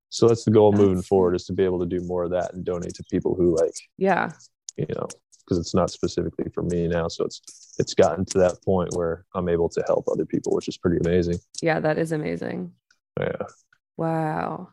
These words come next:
Speaker 2: That's awesome. Good for you. I love that.
Speaker 1: Thank you. It's ano-, it's another example of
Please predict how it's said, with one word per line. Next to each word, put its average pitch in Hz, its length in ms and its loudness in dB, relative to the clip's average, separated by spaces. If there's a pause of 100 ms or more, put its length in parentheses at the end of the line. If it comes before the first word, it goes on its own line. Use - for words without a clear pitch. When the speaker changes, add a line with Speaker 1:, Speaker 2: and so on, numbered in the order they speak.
(120)
Speaker 2:
That's 170 280 0
awesome. 156 640 -2
Good 320 180 2
for 359 140 4
you. 190 580 4
I 180 140 2
love 196 300 2
that. 143 260 -2
Speaker 1:
Thank - 120 -2
you. 85 120 -6 (360)
It's - 80 0
ano-, 120 300 8
it's 113 140 2
another 117 260 8
example 101 520 4
of 90 420 4